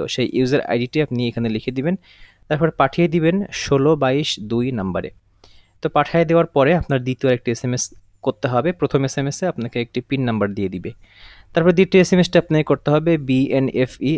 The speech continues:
একটা স্পেস দিবেন, তারপর লিখতে হবে এস, তারপরে স্পেস দিয়ে প্রথম এসএমএসের পিনটি আপনি লিখে আপনাকে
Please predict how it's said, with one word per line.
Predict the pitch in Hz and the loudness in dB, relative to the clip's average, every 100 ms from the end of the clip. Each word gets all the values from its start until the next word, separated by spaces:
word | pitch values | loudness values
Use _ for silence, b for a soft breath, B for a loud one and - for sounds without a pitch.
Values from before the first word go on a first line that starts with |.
| - | -2
একটা | 131 - 135 | -8 -2 -2
স্পেস | - 147 131 | -2 -4 -2
দিবেন, | 139 135 160 | 0 0 -2
তারপর | 143 120 117 | -4 -2 -2
লিখতে | 117 - 123 | -2 -4 -6
হবে | 120 127 127 | -2 0 0
এস, | - - | -2 -6
তারপরে | 127 123 117 | -8 -2 -2
স্পেস | 110 - 139 | -2 -4 -4
দিয়ে | 135 151 202 B B B | -2 -4 -4 B B B
প্রথম | - 175 190 | -2 4 4
এসএমএসের | 175 190 - 185 - - | 6 4 4 0 -2 0
পিনটি | 151 151 185 | 0 2 2
আপনি | 165 135 127 120 | 2 0 -4 -4
লিখে | 117 120 - 180 - _ | -4 -4 -4 -6 -8 _
আপনাকে | - - 120 | -12 -10 -4